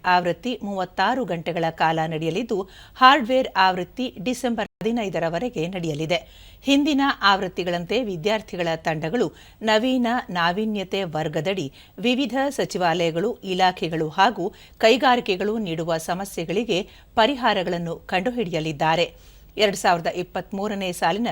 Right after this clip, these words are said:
ಸ್ಮಾರ್ಟ್ ಇಂಡಿಯಾ ಹ್ಯಾಕಥಾನ್ಗೆ ಹೋಲಿಸಿದರೆ ಈ ವರ್ಷ ವಿದ್ಯಾರ್ಥಿಗಳ ಪಾಲ್ಗೊಳ್ಳುವಿಕೆ ಶೇಕಡ ನೂರ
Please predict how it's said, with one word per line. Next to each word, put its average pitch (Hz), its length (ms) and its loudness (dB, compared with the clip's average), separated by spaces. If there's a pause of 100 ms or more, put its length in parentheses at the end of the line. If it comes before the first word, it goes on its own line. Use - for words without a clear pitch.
ಸ್ಮಾರ್ಟ್ 226 540 -6
ಇಂಡಿಯಾ 190 320 -2
ಹ್ಯಾಕಥಾನ್ಗೆ 165 800 -2
ಹೋಲಿಸಿದರೆ 170 680 -2 (300)
ಈ 262 140 2
ವರ್ಷ 240 280 -2 (120)
ವಿದ್ಯಾರ್ಥಿಗಳ 185 760 -4
ಪಾಲ್ಗೊಳ್ಳುವಿಕೆ 165 920 -2 (200)
ಶೇಕಡ 254 440 2 (100)
ನೂರ 180 220 0